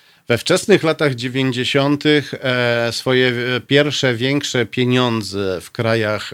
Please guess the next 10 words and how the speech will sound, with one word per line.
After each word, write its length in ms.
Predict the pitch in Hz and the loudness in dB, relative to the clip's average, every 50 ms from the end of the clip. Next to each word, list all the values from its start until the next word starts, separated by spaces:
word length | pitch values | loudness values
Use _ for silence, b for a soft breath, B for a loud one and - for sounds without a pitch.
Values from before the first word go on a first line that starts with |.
| - 107 | -16 -10
postkomunistycznych 1120 | - 120 113 - - - - 120 113 113 110 110 110 101 - - 135 131 - 151 151 135 | -10 -10 -10 -10 -10 -6 -4 -2 -2 -2 -2 -2 -4 -6 -4 -6 -6 -4 -4 -4 -4 -4
zrobiła 400 | 120 127 127 120 123 131 131 131 | -4 -6 -6 -4 -2 -2 -2 -2
właśnie 440 | 117 123 127 127 123 - - 135 127 | -2 -2 -4 -4 -4 -4 -4 -4 -4
w 60 | 113 | -2
Rosji, 420 | 123 117 104 85 - - - - - _ _ _ _ _ _ B B B B B B B B B B B B - | -4 -4 -4 -6 -8 -12 -14 -14 -18 _ _ _ _ _ _ B B B B B B B B B B B B -4
budując, 760 | 107 120 117 123 143 151 156 151 151 147 131 - - - - - 135 127 127 131 127 | -2 -2 2 4 4 4 6 6 4 2 0 -2 -4 -8 -6 -4 -2 -2 0 0 -2
e, 40 | |
hotele 760 | 117 - - 127 120 - 135 131 127 127 127 131 139 143 143 - | -2 -2 -4 -6 -2 0 2 2 2 2 2 2 2 2 2 0
i 100 | - 143 | -4 -6
banki. 640 | 123 113 139 143 135 120 104 - - - - - | 0 2 4 4 4 2 -2 -6 -10 -16 -20 -20